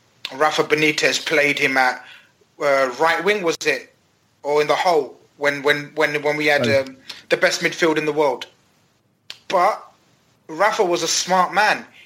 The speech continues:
Speaker 1: He knew he's got an excellent midfield that is good enough for Stevie G to be utilised elsewhere. So it's not Stevie G couldn't play there. He thought, "No, we've got Alonso and Mascherano, who are world-class centre mids."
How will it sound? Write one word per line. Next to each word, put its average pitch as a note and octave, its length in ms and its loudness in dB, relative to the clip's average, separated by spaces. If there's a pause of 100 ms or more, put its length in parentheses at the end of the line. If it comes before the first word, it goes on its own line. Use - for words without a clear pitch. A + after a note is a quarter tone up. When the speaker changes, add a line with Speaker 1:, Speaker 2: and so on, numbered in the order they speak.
(160)
Speaker 1:
He F#3+ 260 0
knew F#3 560 2
he's F3+ 220 -4
got D#3+ 280 0
an - 100 -8 (240)
excellent E3+ 520 0
midfield E3+ 600 0 (580)
that E3 160 2
is D3+ 140 0 (200)
good G3+ 200 0
enough E3+ 460 0 (800)
for F3 200 -4
Stevie F3+ 400 -2
G F#3 340 2
to - 160 -8
be E3+ 140 -4
utilised F3+ 520 2
elsewhere. F#3 500 2
So F3+ 260 0 (220)
it's F#3 120 2
not C4+ 160 2
Stevie G3 240 0
G F#3 200 2
couldn't F3 340 0
play C3 240 0
there. D#3 160 2
He G3+ 100 0
thought, F#3 340 -2
"No, E3 140 2
we've E3+ 220 -4
got F#3+ 240 0 (260)
Alonso D#3+ 380 2
and D3 100 -2
Mascherano, C#3+ 680 0
who C#3+ 140 0
are B2+ 60 0
world-class D3 600 0
centre C#3 320 -2
mids." C3 500 -2